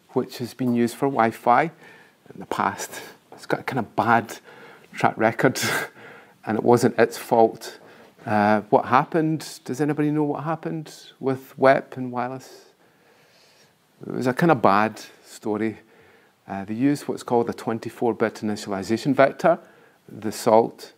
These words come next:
which meant that it wrapped round. <laughs> It came round again. And all you had to do was X O R the same I Vs. And you would get the origin, you would get the text back, uh, again, which meant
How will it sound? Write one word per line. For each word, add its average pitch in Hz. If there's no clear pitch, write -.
which -
meant 139
that 123
it 135
wrapped 120
round. 113
<laughs> -
It -
came 147
round 143
again. 101
And 120
all 165
you 165
had 160
to 139
do 147
was 131
X -
O 151
R 123
the 107
same 127
I 113
Vs. 104
And 110
you 110
would 104
get 104
the 107
origin, 107
you 101
would 101
get -
the 107
text -
back, -
uh, 101
again, 101
which 117
meant 143